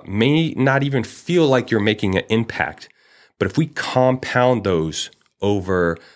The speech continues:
the next six months, twelve months, five years, ten years, massive, massive change. It's just like taking one brick,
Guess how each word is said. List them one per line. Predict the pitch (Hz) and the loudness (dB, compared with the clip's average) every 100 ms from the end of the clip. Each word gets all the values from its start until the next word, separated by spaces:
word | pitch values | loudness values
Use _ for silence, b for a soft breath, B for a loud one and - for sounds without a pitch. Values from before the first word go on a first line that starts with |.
| b - | b -4
the | 98 | 0
next | 104 101 | 2 0
six | - - 110 - 90 | -4 0 -2 -2 -6
months, | 78 67 - | -8 -6 -8
twelve | - - 113 92 | -6 0 0 0
months, | 85 80 67 - - - _ _ | -6 -8 -8 -10 -12 -16 _ _
five | _ - 110 113 104 | _ 0 2 2 0
years, | 82 65 - - | -4 -6 -8 -12
ten | - - 131 131 | -14 -2 2 2
years, | 101 76 65 - B B B B B B B B _ _ _ _ _ | 2 -2 -4 -10 B B B B B B B B _ _ _ _ _
massive, | 98 107 104 101 101 87 85 85 - - _ - | -6 0 2 2 0 -2 -2 -4 -10 -20 _ -14
massive | 90 90 85 - 82 80 80 - - _ - | -6 -2 -2 -4 -6 -6 -8 -12 -20 _ -6
change. | - - 147 78 - - - b b - | -6 -2 -4 -4 -10 -16 -18 b b -4
It's | 101 | 0
just | 123 | 2
like | 123 | 2
taking | - 135 123 98 | 0 -2 0 0
one | 113 120 82 | 0 0 -2
brick, | 85 107 - - | -2 0 0 -4